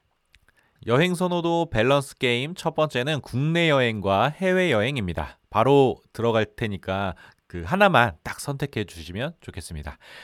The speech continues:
자, 국내 여행과 해외 여행. 하나, 둘, 셋. 선택하셨나요? 일단 저는 올해만 국한해서 보면 국내 여행을 선호합니다. 요즘은 개인적으로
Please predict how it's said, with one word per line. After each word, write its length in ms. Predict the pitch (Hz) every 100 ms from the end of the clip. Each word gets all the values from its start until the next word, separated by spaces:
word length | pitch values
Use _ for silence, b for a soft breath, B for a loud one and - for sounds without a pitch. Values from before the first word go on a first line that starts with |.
| B
자, 100 | 92
국내 400 | - 156 175 196
여행과 580 | 185 175 170 190 233 233 -
해외 300 | 170 165 143
여행. 220 | 95 73 - _ _ _
하나, 520 | - 113 101 90 78 78
둘, 260 | 90 82
셋. 280 | 78 180 226 _ _ _ _ _ _ _ _ _ _ _ _ _
선택하셨나요? 960 | - 135 135 - 151 156 117 92 123 190 b b b b
일단 280 | - 180 220
저는 420 | 160 147 185 113 -
올해만 520 | 110 170 202 196 175
국한해서 480 | 120 - 143 131 123
보면 380 | 101 123 123
국내 400 | 95 123 160 190
여행을 440 | 165 107 104 101 107
선호합니다. 640 | 135 139 127 90 82 73 b b b 98
요즘은 480 | 113 147 180 151 -
개인적으로 840 | 110 143 127 107 90 92 95 80